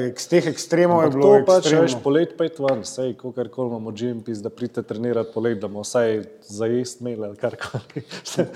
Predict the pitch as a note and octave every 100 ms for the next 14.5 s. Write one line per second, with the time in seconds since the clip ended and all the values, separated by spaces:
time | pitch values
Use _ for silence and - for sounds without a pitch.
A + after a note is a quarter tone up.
0 | - - D3 C#3+ C#3 A#2+ A#2+ C3+ - A2+
1 | G#2+ A2+ - - - - _ - A2+ A2
2 | G#2+ G#2 - A#2+ - B2+ B2 - G2 A2
3 | A#2 - G2 A2+ G#2 G2+ A2+ G#2 G2+ A2+
4 | G2 G#2 A#2+ B2+ B2+ B2+ C#3 D#3 D#3 D3
5 | A#2+ D3 D#3+ D3 C3+ C3 D3 D3 C3 B2
6 | G#2+ B2+ D3+ C3+ A2 G#2 - _ B2 B2
7 | C3+ A2+ B2 B2 A2 G2 - - A2+ G#2+
8 | G2 - G2+ G2+ - - - - C3+ D3
9 | A2 G2 B2 B2+ B2 A2+ A2+ B2 B2 A2+
10 | G#2 G#2 G2+ - A#2 B2 A#2 G#2+ G2+ -
11 | C#3+ C#3+ C3+ B2 A2+ G#2 - - - C#3
12 | C#3+ C3 D#3 D3 - D3+ D3 B2 - C#3+
13 | C3+ A#2+ A2+ - - D#3 C#3 C3 A2 F#2
14 | F#2 - - G2